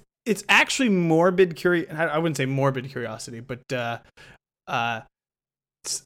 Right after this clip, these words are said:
curiosity, I'll just say, I guess, uh, more than anything else, because, honestly,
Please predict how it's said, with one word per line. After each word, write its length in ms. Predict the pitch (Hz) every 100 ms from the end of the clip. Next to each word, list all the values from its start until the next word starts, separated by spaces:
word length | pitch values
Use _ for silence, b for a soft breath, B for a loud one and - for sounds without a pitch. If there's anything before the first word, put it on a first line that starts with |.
| -
curiosity, 720 | - 269 240 220 202 151 127 131
I'll 100 | -
just 180 | 143 139
say, 140 | 131 127
I 60 |
guess, 280 | 120 131 139 b _
uh, 300 | 156 135 147
more 240 | 156 165 156
than 140 | 143
anything 320 | 139 135 127
else, 240 | 123 123 -
because, 560 | 151 143 147 139 135 B B B _
honestly, 600 | 180 202 196 190 175